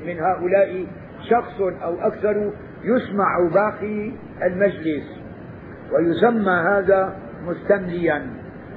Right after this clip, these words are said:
يعني يسمع الغير. فإذا كان الراوي لا يسمع لفظ الشيخ وسمعه من المستملي، وكان الشيخ يس-، يسمع ما يمليه مستمليه، فلا خوف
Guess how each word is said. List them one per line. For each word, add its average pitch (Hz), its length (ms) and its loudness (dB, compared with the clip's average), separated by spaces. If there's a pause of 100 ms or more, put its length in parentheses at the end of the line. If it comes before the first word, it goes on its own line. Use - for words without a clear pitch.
يعني 139 260 0
يسمع 156 340 2
الغير. 143 500 6 (400)
فإذا 175 280 8
كان 247 240 4
الراوي 226 400 4
لا 220 120 2
يسمع 202 340 0
لفظ 185 240 0
الشيخ 175 360 -2 (720)
وسمعه 226 600 4
من 208 180 0
المستملي، 190 1000 -2 (420)
وكان 208 280 4
الشيخ 220 360 4 (1040)
يس-، 202 500 4
يسمع 214 600 4
ما 196 280 4
يمليه 202 600 2
مستمليه، 190 1000 0 (380)
فلا 247 240 8
خوف 190 380 2